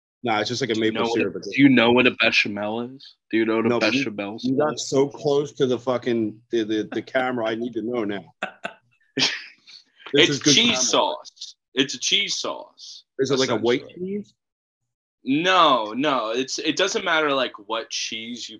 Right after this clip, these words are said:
Speaker 2: put in there, but you basically make, like, a little gravy.
Speaker 1: Hmm.
Speaker 2: Um, you put some flour in the milk, and then as you keep stirring, it develops, like, this thick sauce. So you can put some cheese in there, and then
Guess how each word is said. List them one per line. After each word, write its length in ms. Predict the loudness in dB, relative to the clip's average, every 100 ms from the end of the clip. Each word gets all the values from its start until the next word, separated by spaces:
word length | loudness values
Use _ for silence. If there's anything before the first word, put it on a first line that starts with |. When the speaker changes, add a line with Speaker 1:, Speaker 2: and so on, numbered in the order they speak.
| _
Speaker 2:
put 180 | -12 -12
in 240 | -14 -14
there, 380 | -14 -12 -14 -16 -14
but 260 | -12 -12 -16 -20 _ -16
you 140 | -8
basically 640 | -6 -4 -6 -8 -8 -8 -10
make, 300 | -12 -10 -10
like, 340 | -10 -10 -12 -12
a 60 |
little 320 | -10 -10 -12
gravy. 720 | -12 -14 -14 -14 -12 -12 -12 -16 _ _ _ _ _ -8
Speaker 1:
Hmm. 80 | -6
Speaker 2:
Um, 320 | -6 -10 -14
you 140 | -12 -10
put 180 | -8 -10
some 180 | -12 -18
flour 640 | -8 -2 -2 -2 -2 -2
in 180 | -4 -12
the 100 | -16 -12
milk, 280 | -8 -8 -10 -16 -16 _ -14
and 120 | -8
then 220 | -8 -6
as 320 | -6 -6 -8
you 60 | -14
keep 240 | -18 -18 -12
stirring, 600 | -6 -2 -2 -4 -8 -16 _ _ -18
it 80 | -16
develops, 460 | -8 -4 -4 -6
like, 160 | -12 -12
this 200 | -12 -12 -12
thick 160 | -14 -12
sauce. 560 | -12 -8 -6 -6 -8 -6
So 80 |
you 100 | -8
can 100 | -8
put 120 | -12 -12
some 120 | -12
cheese 340 | -10 -8 -6 -6
in 160 | -8
there, 320 | -10 -12 -14 _ _ _ _ _ _ -10
and 200 | -8 -4
then 300 | -2 -2 -2